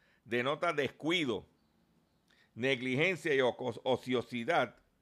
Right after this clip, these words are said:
y falta de interés en su desempeño de sus funciones, máxime cuando se trata de la fiscalización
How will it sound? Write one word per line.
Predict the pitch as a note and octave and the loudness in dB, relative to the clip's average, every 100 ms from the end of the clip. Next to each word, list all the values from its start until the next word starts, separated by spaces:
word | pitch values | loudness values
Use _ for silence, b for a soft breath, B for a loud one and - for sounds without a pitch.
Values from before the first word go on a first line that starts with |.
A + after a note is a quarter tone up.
| _ _ _ _ _ _ _ _ b b b b | _ _ _ _ _ _ _ _ b b b b
y | C3 B2+ | -2 0
falta | - D#3+ E3+ F#3 | 4 2 4 0
de | F3 | 0
interés | D3+ D3 D#3+ E3 | -2 0 2 0
en | |
su | D3+ D3 | 0 0
desempeño | B2 B2+ A2 - F3 F3 | 0 0 -2 -2 0 0
de | D3 | -2
sus | C3 B2 | -2 -6
funciones, | A2+ A2 D3+ E3+ A#2+ E2+ - _ _ b b b b b | -8 -6 -2 0 -2 -6 -16 _ _ b b b b b
máxime | G#2 B2+ E3+ G3+ F3 - C3+ B2+ | -4 2 4 4 2 -4 -2 -2
cuando | B2 B2 A#2 | -2 -4 -2
se | A#2 | -4
trata | A2 D3+ E3 F3+ | -2 -2 0 2
de | D3+ | 2
la | B2+ | 2
fiscalización | C#3+ - B2+ A2 A2+ - F3+ F#3+ | -2 -4 -6 -4 -8 -6 -8 -8